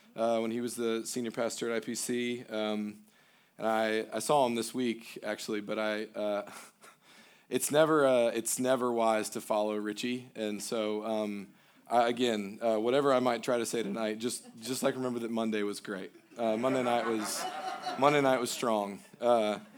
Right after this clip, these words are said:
when we had, uh, our third born a couple years ago, um,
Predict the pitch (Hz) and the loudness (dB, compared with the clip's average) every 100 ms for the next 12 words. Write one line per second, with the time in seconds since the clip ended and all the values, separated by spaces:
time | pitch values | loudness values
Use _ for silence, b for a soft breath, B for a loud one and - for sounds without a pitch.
0 | B B B B 120 131 151 143 139 131 | B B B B -2 2 4 6 6 4
1 | 117 107 120 117 110 110 113 117 113 110 | 0 -2 2 2 2 0 0 0 2 0
2 | 110 - _ _ _ _ _ - 170 151 | -4 -10 _ _ _ _ _ 2 4 2
3 | 127 117 117 117 117 131 123 131 123 113 | 2 2 2 -2 -2 0 2 0 0 0
4 | 110 107 107 113 - 110 110 107 104 98 | 0 2 0 -4 -2 0 0 0 -4 -8